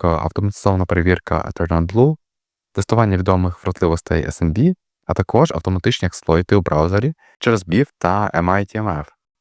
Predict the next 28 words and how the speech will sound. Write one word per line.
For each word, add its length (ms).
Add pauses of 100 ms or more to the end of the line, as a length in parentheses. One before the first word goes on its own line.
(140)
І, 40
звісно, 300
перевірка 440
скель 220
важливостей. 560 (300)
Знову 320
ж 80
таки, 220 (1000)
це 160
серйозні 360
інструменти, 640 (180)
вони 260
призначені 520
для 100
того, 280
щоб 260
знаходити 480
слабкі 300
місця 500
у 240 (440)
власних 440
системах, 560 (220)
а 160
не 80
використовувати 680
їх 120
проти 240
когось. 380